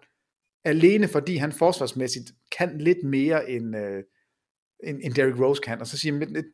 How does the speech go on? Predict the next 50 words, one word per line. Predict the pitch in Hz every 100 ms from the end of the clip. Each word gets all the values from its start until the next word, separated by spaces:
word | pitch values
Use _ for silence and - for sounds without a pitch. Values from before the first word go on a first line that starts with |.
| _
"Din | 226 175
opgave, | 165 - 135
det | 131 190
bliver | 196 339
simpelthen | 285 165 156
at | 147
gøre | 156 170
det |
så | 156
svært | 139 170
for | 123
Trae | - 135
Young, | 135 151 180
som | - 147
overhovedet | 143 123 185 196
muligt. | 143 160 147 - _ _
Du | 156
skal | - 147
blive | 165
sådan | 190 190
lidt | 214 -
Dylan | 160 160
Brooks-agtig. | 156 190 123 123 120 104 _ _ _
Prøv | 220
at | 214
blive | 214 180
lidt | 151
irriterende, | 160 - 208 113 104 101
og | 117
skubbe | - 208 147
lidt | 143 -
til | 143
ham, | 117 113
og, | 104 101 101 98 _ _ _ _
og | 240
se | 240
om | 202
ikke | 202
du | 165
kommer | 160 185
ind | 165
i |
hovedet | 160 175 175
på |
ham, | 139 120
for | 156
ham | 143
til | 190
at, | 120 127
at, | 123